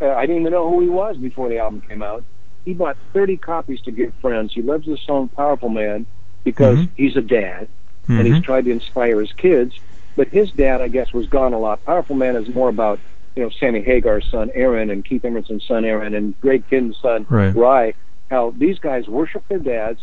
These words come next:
Speaker 1: and all became musicians, but their dads were gone a lot. You
Speaker 2: Yeah.
Speaker 1: know, they were on tour. They were in, in the, in the newspapers, all this stuff. But they still inspired them,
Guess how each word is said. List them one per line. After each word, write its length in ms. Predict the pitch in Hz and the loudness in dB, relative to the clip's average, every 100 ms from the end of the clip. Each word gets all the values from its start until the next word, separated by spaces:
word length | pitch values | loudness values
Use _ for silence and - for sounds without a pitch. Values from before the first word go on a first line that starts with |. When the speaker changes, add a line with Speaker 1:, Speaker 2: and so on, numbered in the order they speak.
| - | -6
Speaker 1:
and 120 | 123 | -4
all 140 | 131 | -2
became 340 | 180 165 170 160 | -2 0 0 0
musicians, 580 | 139 147 160 135 131 - - - | 0 0 -2 -2 -4 -6 -6 -6
but 100 | 156 | -4
their 100 | 156 | -2
dads 320 | 143 147 139 127 | 0 0 -2 -4
were 80 | |
gone 300 | 120 139 156 | -2 0 2
a 40 | 139 | 0
lot. 300 | 98 82 - - - - - | -4 -6 -6 -6 -6 -4 4
You 100 | 104 | 4
Speaker 2:
Yeah. 60 | |
Speaker 1:
know, 140 | - - - | 6 2 2
they 120 | 143 | 4
were 100 | 135 | 4
on 160 | 139 143 | 4 2
tour. 420 | - 175 151 104 | 2 2 2 0
They 160 | 127 139 | 0 0
were 280 | 131 123 | 0 -4
in, 260 | 131 147 151 | -4 -2 -2
in 160 | 156 156 | -2 -2
the, 140 | 147 | -2
in 160 | 147 147 | -2 0
the 60 | |
newspapers, 600 | 151 190 175 147 123 117 | 0 0 0 0 0 -2
all 160 | 139 156 | 0 0
this 160 | 151 | 0
stuff. 260 | - 160 143 - - - - - | -2 -4 -4 -6 -6 -6 -6 -6
But 160 | - 151 | -4 -4
they 120 | 147 | -4
still 320 | 135 - 202 | -4 -2 -2
inspired 580 | 165 135 - 151 180 151 | -2 -4 -4 -2 0 0
them, 200 | 117 107 | -2 -4